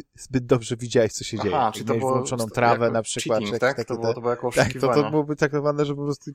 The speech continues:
Speaker 1: cheating, bo, bo jednak, e, e, no to ułatwia, nie?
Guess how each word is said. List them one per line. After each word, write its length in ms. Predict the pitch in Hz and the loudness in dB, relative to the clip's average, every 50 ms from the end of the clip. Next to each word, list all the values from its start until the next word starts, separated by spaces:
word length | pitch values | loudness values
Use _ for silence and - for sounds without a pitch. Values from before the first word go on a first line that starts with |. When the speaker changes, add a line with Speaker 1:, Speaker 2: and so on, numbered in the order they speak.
| - | -16
Speaker 1:
cheating, 300 | - - - - 127 117 | -18 -18 -14 -12 -12 -10
bo, 100 | 113 113 - _ _ _ _ _ _ _ | -12 -14 -16 _ _ _ _ _ _ _
bo 120 | - 117 113 | -4 -2 -2
jednak, 320 | 120 127 127 117 - - | -2 -2 -4 -6 -6 -8
e, 40 | 123 | -8
e, 240 | 104 90 113 113 110 110 113 95 90 110 123 123 - 117 113 110 113 110 113 113 110 107 - - - - - | -8 -6 -6 -6 -6 -6 -6 -8 -10 -12 -14 -12 -10 -10 -8 -8 -8 -8 -8 -10 -12 -14 -18 -20 -20 -10 -10
no 100 | 120 117 | -8 -4
to 120 | - 151 | -2 0
ułatwia, 440 | 156 160 165 143 - - - 95 90 | 2 2 2 2 2 -2 -6 -6 -6
nie? 200 | 87 92 95 98 | -6 -10 -12 -14